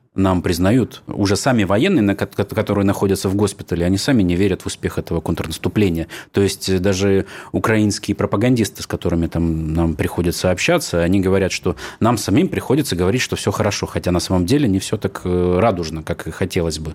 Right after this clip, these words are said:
А когда ты лидерам государств, э, задаешь вопрос, вы же понимаете, что контрнаступление проваливается, и это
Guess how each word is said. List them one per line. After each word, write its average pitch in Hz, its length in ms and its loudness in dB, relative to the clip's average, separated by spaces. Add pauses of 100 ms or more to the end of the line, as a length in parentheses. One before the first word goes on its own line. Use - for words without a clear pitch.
А 98 100 2
когда 120 260 2
ты 135 260 0
лидерам 120 400 2
государств, 160 640 -2
э, 98 180 4
задаешь 101 380 2
вопрос, 95 420 0
вы 95 240 -4
же - 80 -6
понимаете, 101 400 2
что 90 420 0
контрнаступление 90 840 0
проваливается, 104 720 0
и 92 220 2
это 92 380 2